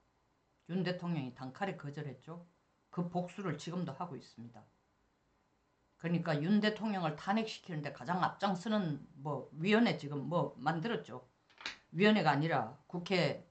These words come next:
공식적인 위원회. 저는 타이틀도 알기 싫어요. 티비에 얼굴 나오는 것도 별로 안 보고 싶고요.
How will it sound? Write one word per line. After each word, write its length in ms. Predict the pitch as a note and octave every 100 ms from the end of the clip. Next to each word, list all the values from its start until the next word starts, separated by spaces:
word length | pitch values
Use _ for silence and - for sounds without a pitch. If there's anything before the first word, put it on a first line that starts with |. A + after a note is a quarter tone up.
| _ _ _ -
공식적인 800 | G#3 G#3 D#3 - C3+ D3 G3+ - _ _ _ _ _ _ _
위원회. 520 | D3+ F3+ D3+ D3 - _ _ -
저는 220 | - G3+ E3+
타이틀도 420 | A#3+ A#3 A#3+ F3
알기 240 | D3+ F#3
싫어요. 420 | F3+ - E3+ C3 - _ _ _ _ _ _ _ _ _
티비에 280 | - A3 G3
얼굴 320 | F3 E3+ G3
나오는 300 | G3+ G#3+ A#3
것도 220 | G#3+ E3+ -
별로 300 | D#3+ D#3+ -
안 140 | C#3
보고 200 | D#3 F3+
싶고요. 380 | - - B2+